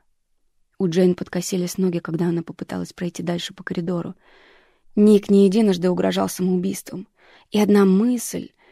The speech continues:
о том, что она может потерять его, казалась Джейн настолько невыносимой, что каждый раз она рыдала, как ребёнок, и изо всех сил умоляла его остаться с ней. "Я не могу жить без тебя. Ты мне нужен, ты дыхание в моём теле. Пожалуйста, не бросай меня".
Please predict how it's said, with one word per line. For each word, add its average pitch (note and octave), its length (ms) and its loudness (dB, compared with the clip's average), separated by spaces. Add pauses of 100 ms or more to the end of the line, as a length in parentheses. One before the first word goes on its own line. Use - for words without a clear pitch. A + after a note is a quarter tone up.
(180)
о - 100 -8
том, G3 160 0
что G3 180 -4
она F#3 180 0
может F3+ 420 -2 (140)
потерять F#3+ 640 -6
его, F3+ 300 -10 (200)
казалась F3+ 460 -2
Джейн F3+ 320 2
настолько G3 420 -4
невыносимой, F#3 760 -2 (280)
что - 180 -8
каждый A#3 380 0
раз G#3+ 300 -2
она F3+ 180 0
рыдала, G3 340 0
как F#3 200 -12
ребёнок, F#3+ 480 -2 (220)
и G#3 120 0
изо G#3 160 2
всех A3 280 -4
сил A#3 280 -6
умоляла G#3 400 0
его F#3+ 180 -2
остаться F#3 540 -10
с - 140 -18
ней. F#3 280 -8 (440)
"Я A#3 120 -2
не A#3 60 2
могу A#3 220 0
жить A3+ 220 -4
без F#3+ 220 -8
тебя. - 300 -14
Ты A3+ 100 -4
мне A#3+ 140 0
нужен, A3 360 -6
ты - 100 -10
дыхание A3+ 460 -4
в A3+ 40 -10
моём G#3+ 220 -4
теле. - 280 -6
Пожалуйста, G3+ 540 -8
не G3+ 80 -4
бросай G#3 460 -6
меня". - 380 -12